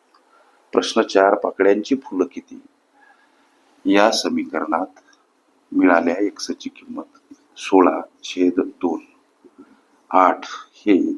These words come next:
या प्रश्नाचं, लेकरांनो, उत्तर.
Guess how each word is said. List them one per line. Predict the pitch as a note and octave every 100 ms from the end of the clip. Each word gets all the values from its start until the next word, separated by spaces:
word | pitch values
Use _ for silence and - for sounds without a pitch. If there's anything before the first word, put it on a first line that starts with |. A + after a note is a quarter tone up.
| - F2+
या | F2+ F#2
प्रश्नाचं, | - - - F2 D#2+ - F#2 F#2+ - _ _ _ _ _ _ _ _ -
लेकरांनो, | F#2 F#2 E2+ - -
उत्तर. | B2 _ -